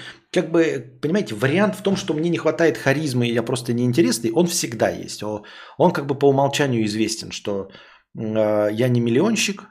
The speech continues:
или даже не полумиллионщик, потому что, ну, неинтересный. Харизмы нет, неинтересный. Всё, люди приходят, и вот столько, сколько у меня есть, это максимум для моей харизмы. Но если вдруг не этот вариант,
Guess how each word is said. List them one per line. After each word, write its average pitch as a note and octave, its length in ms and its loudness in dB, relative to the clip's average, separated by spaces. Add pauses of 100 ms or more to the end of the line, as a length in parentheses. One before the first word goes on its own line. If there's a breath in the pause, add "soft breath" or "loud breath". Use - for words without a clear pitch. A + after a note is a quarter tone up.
или G#2 160 -2
даже G#2+ 220 -2
не G#2+ 80 -4
полумиллионщик, E3 760 0
потому D#3+ 260 0
что, - 180 -8
ну, F#3+ 100 -4
неинтересный. C#3+ 680 0
Харизмы D#3 380 2
нет, A#3 240 -2
неинтересный. B2+ 600 -6
Всё, - 160 -8
люди C#3+ 220 -6
приходят, A#3 520 2 (680 loud breath)
и C3 120 6
вот D3 140 6
столько, - 300 2
сколько C3 240 -2
у B2+ 40 0
меня B2+ 140 0
есть, A#3 320 -2
это - 160 -2
максимум C3+ 460 -2
для G2+ 140 2
моей A#2+ 440 0
харизмы. F#2+ 460 -4 (600 loud breath)
Но A2+ 640 6
если B2+ 460 2
вдруг B2 340 4
не A2+ 220 4
этот G2+ 320 -4
вариант, C#3+ 460 2